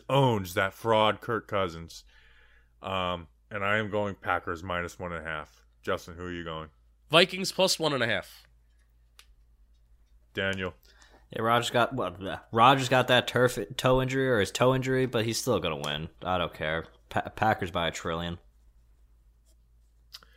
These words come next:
Speaker 1: Washington at Carolina. Carolina
Speaker 3: Oh.
Speaker 1: minus three and a half at home. We have this Cam Newton versus Ron Rivera. So you can, you can say this is personal for both guys. Um,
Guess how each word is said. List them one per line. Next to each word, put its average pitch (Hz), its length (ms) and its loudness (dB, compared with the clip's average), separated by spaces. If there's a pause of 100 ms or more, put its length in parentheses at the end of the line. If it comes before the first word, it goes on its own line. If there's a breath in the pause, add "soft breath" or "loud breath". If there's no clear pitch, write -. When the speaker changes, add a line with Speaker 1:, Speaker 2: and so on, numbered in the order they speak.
(680 soft breath)
Speaker 1:
Washington 190 580 6
at 160 220 4
Carolina. 180 800 8
Carolina 143 520 4
Speaker 3:
Oh. 135 40 2
Speaker 1:
minus 139 260 2
three 147 140 0
and 139 80 0
a 127 40 0
half 147 180 2
at 120 80 -2
home. 143 240 -2
We 135 120 2
have 127 300 2
this 120 220 -8
Cam 165 380 6
Newton 180 260 0
versus 175 280 2
Ron 180 320 6
Rivera. 180 540 4 (340)
So - 200 -12
you 123 200 -2
can, 175 340 0
you 143 200 -2
can 208 260 0 (420)
say 180 200 4
this 170 160 0
is 147 100 0
personal 165 480 2
for 147 200 -2
both 151 320 0
guys. - 480 -14 (600 loud breath)
Um, 95 420 0